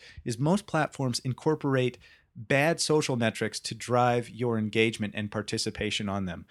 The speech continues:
And by bad social metrics, what I mean is that these are social metrics that are fundamentally rigged and corrupt and are, are,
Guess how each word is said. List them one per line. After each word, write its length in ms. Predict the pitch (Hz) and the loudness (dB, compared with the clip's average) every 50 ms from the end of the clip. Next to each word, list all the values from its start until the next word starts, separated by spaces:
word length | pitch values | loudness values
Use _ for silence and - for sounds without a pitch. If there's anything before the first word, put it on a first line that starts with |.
| - - _ _ - | -20 -20 _ _ -6
And 100 | 131 127 | -2 0
by 200 | 131 127 127 127 | 2 2 2 2
bad 520 | 117 - _ - 127 139 165 175 175 143 | -2 -2 _ 2 4 4 4 4 2 0
social 360 | - - 113 104 101 - 110 | -2 -2 -2 -2 -2 -4 -4
metrics, 400 | 104 101 98 98 - 113 - - | -4 -4 -4 -4 -6 -10 -10 -8
what 120 | - 107 107 | -8 -4 -2
I 140 | 113 131 147 | -2 -2 -2
mean 480 | 151 143 135 131 127 123 123 123 120 - | -2 0 0 0 0 0 -2 -4 -4 -6
is 200 | 127 110 95 101 | -6 -8 -6 -2
that 320 | 117 110 107 104 - - _ - - _ _ _ _ - - - _ _ _ _ _ 131 | 0 0 0 0 -2 -8 _ -20 -20 _ _ _ _ -20 -20 -20 _ _ _ _ _ -2
these 220 | 135 139 160 147 | -2 -2 0 2
are 100 | 160 147 | 0 0
social 340 | - - 151 143 - - 143 | 2 2 0 0 0 0 0
metrics 320 | 135 131 - - 131 - | 0 0 0 -2 -6 -6
that 120 | - 110 104 | -4 -4 -4
are 60 | 98 | -6
fundamentally 760 | - - - 147 151 165 156 147 147 143 139 135 127 127 117 | -6 -2 0 0 2 2 2 2 2 0 2 0 0 0 -2
rigged 440 | 107 104 104 120 127 131 131 123 | -2 -2 0 0 0 0 0 -2
and 120 | 127 117 120 | -4 -4 -4
corrupt 540 | - - 120 107 104 98 90 - _ - - | -4 -4 -2 2 2 2 2 0 _ -12 -8
and 160 | - 110 101 | -6 -2 0
are, 160 | 110 104 - - | 2 0 0 0
are, 360 | 113 117 110 101 101 104 104 | 0 0 0 0 0 -2 -6